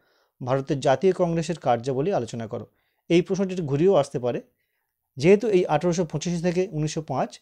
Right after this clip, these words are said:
প্রথম পর্বের বা নরমপন্থীদের কার্যকলাপ এ সময় হয়েছিল, এটা ঘুরিয়েও আসতে পারে যে এই সময়কালে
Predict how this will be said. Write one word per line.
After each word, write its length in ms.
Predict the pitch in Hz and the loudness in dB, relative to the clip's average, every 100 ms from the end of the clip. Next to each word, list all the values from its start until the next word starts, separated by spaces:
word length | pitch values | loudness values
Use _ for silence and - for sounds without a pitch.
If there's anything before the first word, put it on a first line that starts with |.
| _ _ - | _ _ -2
প্রথম 220 | 160 196 170 | 0 2 2
পর্বের 260 | 139 139 170 | 2 2 0
বা 60 | 143 | 0
নরমপন্থীদের 640 | 139 170 175 185 165 165 165 - _ _ - | 2 0 0 -2 -2 0 -2 -6 _ _ 0
কার্যকলাপ 440 | 135 135 151 151 156 | 2 2 0 0 -2
এ 20 | 147 | -6
সময় 160 | 135 117 | -6 -6
হয়েছিল, 260 | 120 107 165 - _ _ _ - | -8 -6 -8 -8 _ _ _ -4
এটা 120 | 147 139 | -2 0
ঘুরিয়েও 260 | 127 175 156 | 2 4 4
আসতে 160 | - 135 | 2 -6
পারে 100 | 131 127 | -6 -4
যে 40 | 185 | -4
এই 60 | 160 151 | -4 -4
সময়কালে 400 | 151 147 160 | -4 -2 0